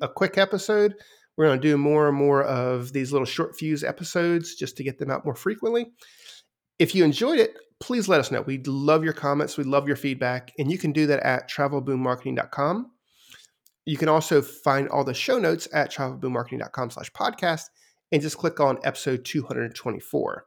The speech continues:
But there you go. So if, also, if you want to contact me directly, you can find me at LinkedIn. It's at Pete DeMaio, P E T E D I M A I O. Or you can always just email me. That's pete dot demeo at travel boom marketing dot com.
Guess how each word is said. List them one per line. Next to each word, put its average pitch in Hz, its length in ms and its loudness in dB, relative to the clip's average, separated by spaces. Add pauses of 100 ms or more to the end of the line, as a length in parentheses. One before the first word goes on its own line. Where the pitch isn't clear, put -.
(720)
But 131 140 -2
there 139 100 4
you 190 140 4
go. 226 300 6
So - 180 4
if, - 180 2
also, 214 260 4
if 156 120 2
you 151 120 2
want 202 140 2
to 196 60 2
contact 190 380 0
me 151 120 0
directly, 165 540 0
you 151 100 -2
can 151 140 -2
find 143 260 0
me 139 60 0
at - 100 -4
LinkedIn. 147 500 0 (420)
It's 139 180 0
at - 180 -2
Pete 160 380 -6
DeMaio, 151 520 -4 (120)
P 160 140 -8
E 139 200 -6
T - 300 -10
E 180 320 -8 (240)
D 127 220 -4
I 120 320 -2
M 151 300 -6 (300)
A 135 160 2
I 127 200 -2
O. 208 240 -2 (540)
Or 202 80 8
you 233 100 2
can 214 100 4
always 214 260 4
just 208 180 0
email 190 260 4
me. 113 220 -2 (140)
That's 147 420 -2 (240)
pete - 340 -8 (140)
dot - 240 4
demeo 156 520 -2
at 147 180 0
travel 143 320 -6
boom 143 180 -2
marketing 139 340 -4
dot 139 160 0
com. 233 320 -2